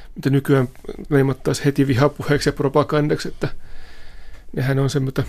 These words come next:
suunnilleen, että lahdat-, lahdatkaa vastapuolityyppistä tekstiä, mitä käytettiin sitten, mikä oli sitten syy si-, siihen sisällissota ja minkä takia tätä tehtiin tai mahdollistihan oli se, että te-, kun Venäjän keisarikuntahan roma-, romahti jo silloin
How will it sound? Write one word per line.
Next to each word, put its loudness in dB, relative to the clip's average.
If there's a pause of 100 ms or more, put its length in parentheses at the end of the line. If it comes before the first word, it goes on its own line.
(520)
suunnilleen, 2
että -4 (100)
lahdat-, 2
lahdatkaa 4
vastapuolityyppistä 2
tekstiä, 2 (920)
mitä -2
käytettiin 2
sitten, 0
mikä -2
oli 0
sitten -2
syy 0
si-, -4
siihen 0
sisällissota 2
ja -2 (920)
minkä 8
takia 0
tätä 2 (140)
tehtiin 2 (220)
tai 0
mahdollistihan 4
oli 0
se, 2
että -2 (1160)
te-, -10 (260)
kun -2 (200)
Venäjän 4
keisarikuntahan 2
roma-, 4
romahti 4
jo 2
silloin -2